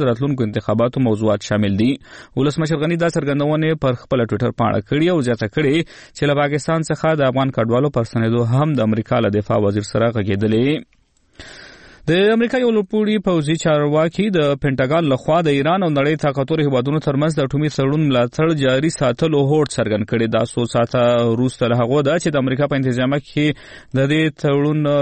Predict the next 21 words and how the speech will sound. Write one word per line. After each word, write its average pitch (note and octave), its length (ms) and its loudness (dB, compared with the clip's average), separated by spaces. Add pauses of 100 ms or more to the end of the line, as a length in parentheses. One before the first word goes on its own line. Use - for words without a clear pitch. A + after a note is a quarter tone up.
(240)
کلک D#3 300 0 (240)
ملاتړ B2+ 300 0 (200)
کوونکی C3 720 0 (180)
ریکس G#2 220 -4
ټیلرسن C#3 600 0
د A#2 120 0
بانو B2 260 0
چارو D#3 260 0
د A#2 160 2
وزیر A#2 200 0 (120)
له G#2+ 120 2
څوکۍ A2 320 -2
څخه - 280 -2
لرې G2+ 180 0
کړل G2+ 120 -2 (100)
شوی. A#2 280 2 (480)
پرون A#2+ 220 2
د A#2+ 60 2
امریکا C3 320 0
د C3 100 0
مرکزي B2 400 0